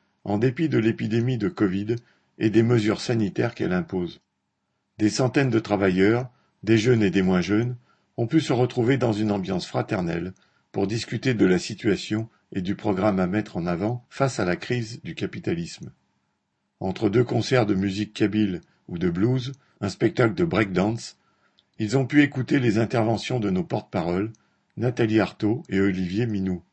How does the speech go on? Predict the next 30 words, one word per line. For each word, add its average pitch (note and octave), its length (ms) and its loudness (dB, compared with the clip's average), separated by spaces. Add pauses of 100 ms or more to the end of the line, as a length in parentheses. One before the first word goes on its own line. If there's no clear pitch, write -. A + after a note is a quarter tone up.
(760)
Les F2 80 -4
révoltes G2+ 420 0
populaires G2 540 2
au F#2 80 2
Liban G#2 480 -2
ou F2+ 100 -4
en E2+ 80 -2
Biélorussie, G#2+ 760 -2 (580)
la F#2 100 0
violence B2 400 4
policière A2 680 0
et F#2 100 -2
le F2+ 80 -2
racisme F2 800 -6
en F#2+ 140 -6
France A2+ 400 -6
ou F#2 60 -6
aux E2+ 60 -4
États-Unis, F2+ 680 -6 (600)
l'industrie B2 540 -2
pharmaceutique, A2 840 -4 (300)
les G2+ 140 0
pandémies A#2+ 600 0
et F#2 80 0
les F2+ 100 2
vaccins, G2+ 500 -2 (440)
la F2+ 100 -6
situation A#2+ 680 -4
en F#2+ 140 -6
Chine G#2 400 -6